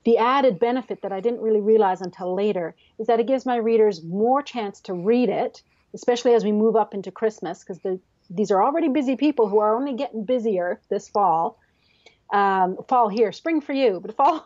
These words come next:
<laughs> fall for me. Um, so it gives them more time to read the books and chat with their friends.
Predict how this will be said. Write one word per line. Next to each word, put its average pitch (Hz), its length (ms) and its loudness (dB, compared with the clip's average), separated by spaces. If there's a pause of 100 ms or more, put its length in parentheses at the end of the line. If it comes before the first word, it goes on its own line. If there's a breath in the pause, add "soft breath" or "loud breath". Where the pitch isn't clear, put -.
<laughs> - 100 -20
fall 294 240 2
for 262 160 -8
me. 262 460 -4 (460 soft breath)
Um, 220 480 -2 (1400)
so 254 240 -2
it 233 140 0
gives 226 180 -6
them 233 180 -6
more 285 120 -6
time 262 240 -10
to 226 80 -10
read 254 500 -4 (560)
the 208 60 -6
books 185 580 -2 (240)
and 233 260 -2 (120)
chat 196 260 -6
with 226 140 -8
their - 100 -6
friends. 226 540 -4